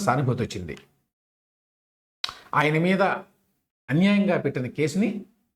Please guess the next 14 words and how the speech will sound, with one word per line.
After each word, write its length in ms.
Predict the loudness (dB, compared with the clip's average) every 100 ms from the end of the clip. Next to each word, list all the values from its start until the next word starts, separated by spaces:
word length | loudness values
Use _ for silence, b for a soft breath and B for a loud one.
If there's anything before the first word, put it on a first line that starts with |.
| -6
తక్షణమే 400 | -2 2 4 2
ఎత్తివేయాలి 500 | 2 2 2 2 0
అని 100 | -2 -4
చెప్పి 260 | -2 0 0 -2 -8 _ _ _ _ _
తొంభై 300 | 0 2 2 4
వేల 260 | 2 2
మంది 300 | 0 2 2 0 -4 -12 _ _ _ _ 0
చేంజ్ 340 | 2 4 2 2
డాట్ 200 | 0 0
ఓఆర్జీలో 580 | 0 0 2 2 2 0 -2 -8
పిటిషన్ 420 | -8 0 0 2 0
మీద 80 | 0
సంతకాలు 400 | -2 0 0 0
పెట్టారు. 280 | -4 -8